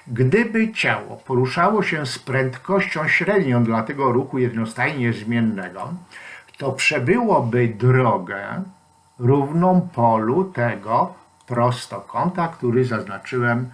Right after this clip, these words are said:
na żółto. Pole prostokąta to iloczyn obu boków. Oznaczyłem prędkość średnią tu i mamy jeden bok V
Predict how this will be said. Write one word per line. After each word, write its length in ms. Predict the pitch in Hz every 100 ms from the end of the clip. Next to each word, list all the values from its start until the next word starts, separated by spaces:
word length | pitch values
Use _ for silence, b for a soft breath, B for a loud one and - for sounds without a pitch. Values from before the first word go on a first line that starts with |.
| B B B _
na 460 | 117 110 110 113 - - _ _ 127
żółto. 560 | 123 127 - - - _ _ _ _ B B B _
Pole 260 | 208 262 240
prostokąta 840 | 170 123 135 117 113 113 143 185
to 480 | - 127 117 - -
iloczyn 580 | 185 196 156 147 165 170 -
obu 280 | 135 131 139
boków. 540 | 117 98 - 117 - -
Oznaczyłem 840 | 202 160 160 123 151 131 120 113 -
prędkość 520 | 127 131 123 120 113
średnią 680 | - 123 120 117 101 101 92 -
tu 280 | - 113 - - _ _ _ _ _ b b b b b _
i 200 | 185 220
mamy 420 | 190 147 127 127
jeden 380 | 127 135 123 117
bok 360 | 98 95 - - -
V 300 | 165 170 123